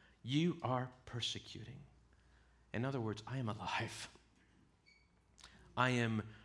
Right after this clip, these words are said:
risen." You, you gotta remember, Saul already knew the story of, of, of God.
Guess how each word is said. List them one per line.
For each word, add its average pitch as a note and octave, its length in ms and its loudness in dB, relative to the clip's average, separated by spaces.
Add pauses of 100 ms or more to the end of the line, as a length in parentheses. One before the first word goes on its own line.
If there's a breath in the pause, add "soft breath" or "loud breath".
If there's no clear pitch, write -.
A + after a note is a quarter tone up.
(160 loud breath)
risen." G#2+ 580 2
You, D#3 280 2
you D3+ 120 2
gotta F#3 160 4
remember, C#3+ 300 4
Saul E3 320 2
already D3 260 4
knew C3 160 2
the A2+ 80 -2
story A#2+ 380 -4
of, A2+ 240 -14
of, A2+ 60 -4 (120)
of - 140 -12
God. G#2+ 200 2